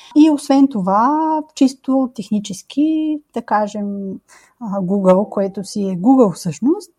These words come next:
има изисквания за един определен обем текстове в, а, във всеки сайт, за да може страниците, рецепти да се класират в, в неговата търсачка.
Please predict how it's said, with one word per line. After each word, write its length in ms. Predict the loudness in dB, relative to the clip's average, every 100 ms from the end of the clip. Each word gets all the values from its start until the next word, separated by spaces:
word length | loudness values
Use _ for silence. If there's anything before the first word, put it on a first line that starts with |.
| _
има 280 | 4 6 6
изисквания 640 | 2 -2 -4 -4 -2 0 0
за 120 | 2
един 280 | 2 2 0
определен 500 | -2 -2 0 0 0
обем 460 | 0 0 0 -2 0
текстове 680 | 0 0 -4 -2 0 2 0 0
в, 240 | 0 -2 -6 -2
а, 240 | 0 2 0
във 140 | -4
всеки 340 | -2 -4 -4
сайт, 340 | -2 0 0 -2
за 80 | 0
да 100 | 2
може 600 | 2 -2 2 2 2 0 -6 _
страниците, 800 | -2 -2 -4 -8 -6 -4 -2 -4
рецепти 360 | -6 -8 -6
да 100 | -6
се 120 | -6
класират 480 | -10 -10 -8 -6 -6
в, 140 | -8 -10 _ -10
в 140 | -4
неговата 380 | -2 0 -4 -6
търсачка. 480 | -12 -8 -10 -12